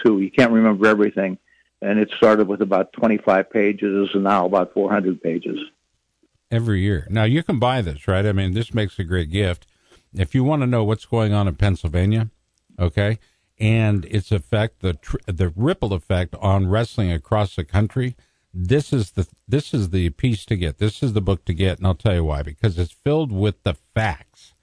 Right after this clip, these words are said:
Speaker 2: not supposition, but facts. Why is that important to you, Tom?
Speaker 1: Well, uh, you know, I, I ran, uh, I worked with the P I double A. I helped with the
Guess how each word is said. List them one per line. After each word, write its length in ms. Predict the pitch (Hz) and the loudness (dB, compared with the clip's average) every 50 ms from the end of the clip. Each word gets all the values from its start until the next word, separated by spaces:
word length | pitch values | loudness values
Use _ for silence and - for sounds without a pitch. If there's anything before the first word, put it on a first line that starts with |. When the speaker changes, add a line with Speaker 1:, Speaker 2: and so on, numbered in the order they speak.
| _ _ _ _ _ _ _ - | _ _ _ _ _ _ _ -2
Speaker 2:
not 200 | 98 117 165 - | 0 0 0 0
supposition, 680 | - 180 156 - 123 107 95 113 120 110 - 101 85 76 | -2 -2 -2 0 -2 0 2 2 0 0 -2 -4 -2 0
but 160 | 98 101 - | 0 -2 0
facts. 360 | - - 139 123 113 - - | 0 0 0 0 0 -2 -2
Why 200 | 156 175 208 254 | -2 0 0 2
is 220 | 254 226 180 151 | 0 0 0 0
that 160 | - 160 143 127 | 0 0 0 0
important 440 | 113 98 - 143 139 101 90 85 | -2 -2 -4 -4 -4 -4 -4 -4
to 80 | - 85 | -2 0
you, 80 | 85 80 | 0 0
Tom? 320 | - - 95 95 98 - - _ _ _ _ _ _ _ _ _ _ _ _ _ _ _ _ _ _ _ _ _ _ _ _ _ 554 427 | 0 0 2 2 0 -2 -6 _ _ _ _ _ _ _ _ _ _ _ _ _ _ _ _ _ _ _ _ _ _ _ _ _ 2 4
Speaker 1:
Well, 300 | 269 214 208 214 214 214 | 6 6 6 6 4 0
uh, 120 | 214 - - - _ _ _ | -4 -8 -10 -14 _ _ _
you 100 | - 185 | 2 2
know, 200 | 180 170 165 160 | 2 4 2 2
I, 260 | 151 - - - 165 160 | 0 -2 -2 -2 -2 0
I 220 | 156 165 156 156 | 2 2 2 2
ran, 560 | 156 147 156 156 156 156 156 151 147 143 139 | 2 4 4 4 4 4 2 0 0 -2 0
uh, 60 | 131 123 | 0 0
I 200 | 123 123 123 127 | 2 2 0 2
worked 280 | 143 156 151 147 - | 2 0 0 0 -4
with 80 | - 110 | -6 -6
the 60 | 127 | -6
P 200 | - - 131 131 | -2 2 4 4
I 80 | 123 120 | 6 6
double 320 | 123 117 113 117 120 117 | 4 2 2 4 2 4
A. 200 | 117 117 120 117 | 4 4 4 2
I 40 | 110 | 2
helped 300 | 113 120 113 110 107 - | 2 2 2 0 0 -2
with 140 | 113 104 - | -4 -4 -4
the 80 | - 107 | -4 -8